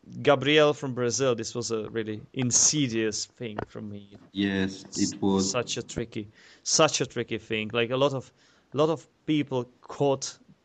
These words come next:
Speaker 1: caught the bait. Uh,
Speaker 2: <laughs>
Speaker 1: and
Speaker 2: Yeah.
Speaker 1: yeah, I should
Speaker 2: It was like a, a mice trap.
Speaker 1: Yeah.
Speaker 2: Really, really proficient
Speaker 1: I
Speaker 2: because, uh,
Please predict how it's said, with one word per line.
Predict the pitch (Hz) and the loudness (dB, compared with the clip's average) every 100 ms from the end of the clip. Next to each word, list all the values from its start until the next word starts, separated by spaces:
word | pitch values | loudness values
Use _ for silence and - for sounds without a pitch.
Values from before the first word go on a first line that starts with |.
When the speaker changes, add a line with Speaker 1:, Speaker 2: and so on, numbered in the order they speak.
| _ - | _ -12
Speaker 1:
caught | - 127 | -6 -4
the | 120 | -4
bait. | 107 113 107 107 - _ _ - _ _ _ - - | 0 0 0 -8 -16 _ _ -20 _ _ _ -20 -4
Uh, | 110 110 113 113 - - - | -2 0 0 0 -4 -8 -16
Speaker 2:
<laughs> | - - - | -14 -14 -8
Speaker 1:
and | 120 220 - - | -4 -2 -4 -4
Speaker 2:
Yeah. | - - - - 113 | -4 -4 -6 -8 -8
Speaker 1:
yeah, | 117 113 214 226 - 95 | -6 -6 -4 -4 -6 -8
I | 104 | -8
should | - - | -8 0
Speaker 2:
It | 123 | 2
was | 117 117 117 | 4 2 2
like | 113 113 117 | 0 2 0
a, | 110 110 107 110 - - - | 0 2 -2 -6 -14 -20 -8
a | 92 95 95 95 | -2 0 -2 -2
mice | - 104 104 - | 0 2 0 -2
trap. | - 104 95 - - - _ - | -4 -2 -2 -4 -18 -20 _ -6
Speaker 1:
Yeah. | 113 113 - | -2 -2 2
Speaker 2:
Really, | 113 113 110 107 - 104 - - | 4 4 4 -2 -10 -12 -10 -2
really | 110 110 | 0 0
proficient | 107 104 - 110 - 95 - - 123 | -2 -6 -4 -4 -2 -6 -6 -8 -4
Speaker 1:
I | |
Speaker 2:
because, | 107 104 110 117 117 107 | -2 0 0 0 0 0
uh, | 107 110 | -2 -2